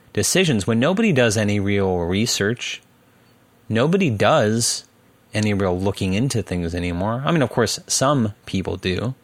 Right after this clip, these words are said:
but those people's interests are very specialized. The truth is, most of us already know what we believe before we even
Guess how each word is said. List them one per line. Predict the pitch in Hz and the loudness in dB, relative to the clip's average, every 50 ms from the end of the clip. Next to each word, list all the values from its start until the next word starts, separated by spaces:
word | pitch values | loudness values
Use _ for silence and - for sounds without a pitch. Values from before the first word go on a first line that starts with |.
| _ _ _ _ _ - - _ - - _ | _ _ _ _ _ -20 -20 _ -20 -14 _
but | - 120 127 | -2 0 2
those | 175 180 - | 2 0 2
people's | - 185 156 - 123 - - - | 0 0 2 2 0 0 0 -2
interests | 123 151 151 - 127 113 104 - - | -2 -2 0 0 0 0 0 0 0
are | 101 104 | 0 0
very | 98 104 110 101 87 | 2 2 2 2 0
specialized. | - - - - 120 127 - - 85 - - - - - - - - - - - _ _ - - - - - _ _ _ _ _ _ _ _ _ _ _ _ _ _ _ _ _ - | -2 -2 -2 -2 -2 -2 -2 -4 -4 -4 -4 -6 -10 -10 -12 -14 -16 -16 -18 -20 _ _ -20 -20 -20 -20 -20 _ _ _ _ _ _ _ _ _ _ _ _ _ _ _ _ _ -4
The | 117 | -2
truth | - - 180 196 208 - | 0 2 2 2 2 4
is, | 214 170 120 117 | 2 2 4 4
most | 113 135 160 - - | 4 2 2 2 0
of | 170 165 | 0 2
us | 165 156 - - - - | 2 2 0 0 0 2
already | 120 120 127 143 147 139 123 117 | 2 4 4 4 4 4 4 2
know | 113 113 120 | 2 2 2
what | 117 101 85 | 2 2 0
we | 110 104 | 0 0
believe | 95 104 98 95 95 98 98 107 101 95 | 0 0 0 0 0 0 0 0 0 0
before | 98 - - - 107 107 | -2 -2 -2 -2 0 0
we | 104 104 104 | 0 0 0
even | 104 104 98 104 95 95 95 90 98 | 0 0 -2 -2 -2 -2 -2 -4 -6